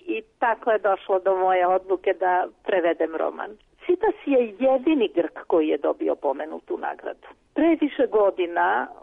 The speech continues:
u užem izboru je bila Zvirana za Teli sa romanom Kad u Vuči sad, eto ih opet,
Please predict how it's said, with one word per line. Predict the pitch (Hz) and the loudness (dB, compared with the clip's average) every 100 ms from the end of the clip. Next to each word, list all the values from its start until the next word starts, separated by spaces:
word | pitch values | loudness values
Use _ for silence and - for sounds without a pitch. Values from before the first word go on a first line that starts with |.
| _ | _
u | - 262 247 254 277 | -10 -2 0 0 0
užem | 294 262 220 | -2 -2 -4
izboru | 202 214 208 185 | -4 0 2 4
je | 175 175 | 2 2
bila | 185 202 190 | 2 2 0
Zvirana | 202 190 196 196 175 202 | 0 2 0 0 -2 -2
za | 170 - | -4 -2
Teli | 175 156 165 190 277 _ _ - | -2 0 0 -2 -4 _ _ -4
sa | 214 | 0
romanom | 196 190 190 185 214 220 214 _ | 0 0 0 0 0 -2 -4 _
Kad | - 190 180 | -2 -2 2
u | 190 180 180 180 180 - | 0 2 2 0 -2 -14
Vuči | 185 240 240 226 - | -2 -2 -2 -10 -2
sad, | 208 185 | 0 2
eto | 190 175 180 | 0 2 0
ih | 170 - | 0 -2
opet, | 165 - 220 | -2 0 0